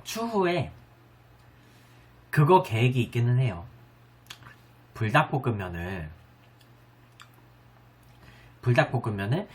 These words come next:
그냥 불닭볶음면, 그리고 치즈 불닭볶음면, 그리고 쿨 불닭볶음면,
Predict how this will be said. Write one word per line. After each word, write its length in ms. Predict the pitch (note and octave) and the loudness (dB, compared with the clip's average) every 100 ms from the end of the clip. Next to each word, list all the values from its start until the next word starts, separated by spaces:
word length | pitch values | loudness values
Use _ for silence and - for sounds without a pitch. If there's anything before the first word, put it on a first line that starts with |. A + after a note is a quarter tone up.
| - | -12
그냥 400 | - B2 C#3+ F3 | -2 2 4 2
불닭볶음면, 800 | B2+ A2+ C3+ - - G2+ B2 F3+ - - - - | -2 -2 -4 -4 -12 -4 -2 -4 -8 -20 -20 -20
그리고 380 | - G2 D3+ - - - - | -12 -4 -4 -4 -18 -20 -14
치즈 360 | - B3+ B3 | -8 -4 -4
불닭볶음면, 920 | A3 F3 C3 - A#2 A2 A2 D#3 G3+ - - - - - - - - - | -4 -4 -4 -6 -6 -4 -2 -2 -4 -14 -20 -20 -20 -20 -20 -20 -20 -12
그리고 440 | A2+ G#2+ D3 G3 F#3+ - - - - - - - | -8 0 0 0 -6 -20 -20 -20 -20 -20 -20 -6
쿨 440 | D4+ C#4 C4 A#3+ | -2 -2 0 -2
불닭볶음면, 920 | A#2+ A2+ A#2+ - - A2 G2+ B2 F3+ | -2 0 -2 -4 -10 -8 0 0 0